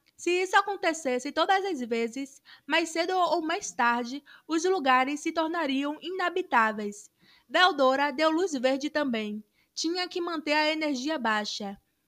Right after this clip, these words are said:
Belgrade, que voltou aos seus sentidos, gritou em uma mistura de raiva e medo. Com aquele único ataque, parecia que a batalha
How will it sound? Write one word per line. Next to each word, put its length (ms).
Belgrade, 760
que 100
voltou 400
aos 240
seus 240
sentidos, 640
gritou 580
em 220
uma 120
mistura 520
de 100
raiva 480
e 100
medo. 560
Com 120
aquele 520
único 320
ataque, 640
parecia 600
que 100
a 80
batalha 640